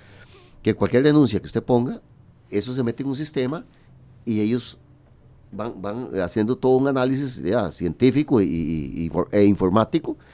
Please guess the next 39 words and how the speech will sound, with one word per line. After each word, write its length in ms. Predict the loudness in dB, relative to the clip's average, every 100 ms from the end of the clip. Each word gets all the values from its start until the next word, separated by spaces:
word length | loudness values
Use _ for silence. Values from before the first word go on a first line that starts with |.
| -20 -20 -4
Entonces, 640 | -2 2 4 6 4 0 -6 -20 -20 -20 -20 -20 -20 -6
te 100 | 2
van 220 | 4 6
dando 180 | 6 6
la 80 | 4
capacidad, 400 | 4 0 4 4
pero 140 | 2 -2
si 100 | -2
la 80 |
gente 220 | -2 -2 0
no 80 |
denuncia, 400 | 2 0 0 -2 -4 -10 -2
vea, 200 | 6 8 8
hay 80 | 6
gente 220 | 6 2
que 100 | 2
llama, 220 | 4 4
"Es 80 | 2
que 60 | 0
aquí 160 | 6
venden 220 | 6 6
mucha 240 | 4 4 4
droga". 400 | 6 6 4 -4 -16 -20 -20 -20 -20 _ -20 -20 -20 -4
Y 60 | 0
usted 180 | 2 4
sabe 140 | 2
que 80 | 2
para 240 | -4 -6
poner 180 | -4 -2
una 120 | 0
denuncia 340 | 2 2 2 2
de 60 |
droga, 320 | 4 2 0 -6 -18 -20 -2
eh, 200 | 2 4
usted 180 | 4 4
no 100 | 6
va 100 | 8
a 40 |
ir, 240 | 8 8